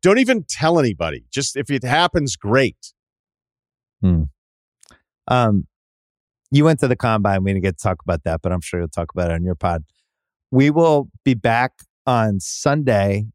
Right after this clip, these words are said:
Speaker 2: which will probably not have any sort of game.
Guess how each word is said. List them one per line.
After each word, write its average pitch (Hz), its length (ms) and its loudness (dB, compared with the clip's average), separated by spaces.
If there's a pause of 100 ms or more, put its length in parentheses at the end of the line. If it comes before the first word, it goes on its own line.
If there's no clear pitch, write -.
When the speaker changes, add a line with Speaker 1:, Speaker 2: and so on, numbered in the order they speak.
(260)
Speaker 2:
which 120 580 0 (420)
will 123 160 0
probably 165 420 0
not 127 260 2
have 117 340 2 (200)
any 135 220 2
sort 127 260 2
of 98 80 -2
game. 98 360 0